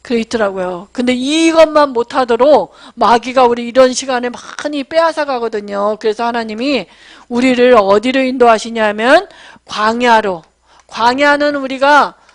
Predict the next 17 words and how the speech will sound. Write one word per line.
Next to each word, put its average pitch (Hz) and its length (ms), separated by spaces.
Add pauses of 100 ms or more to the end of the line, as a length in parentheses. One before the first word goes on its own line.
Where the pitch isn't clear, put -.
(160)
뭐 240 380 (220)
<clears throat> - 160
지금은 311 420
광야가 269 520
어디예요? 233 460 (280)
우리의 302 420
삶이 339 380
어려울 254 500
수도 233 240
있고요. 185 560
그죠? 233 280
그게 247 160
광야거든요. 214 800 (300)
우리의 277 260
의식주 311 600
삶을 339 460
두고 294 480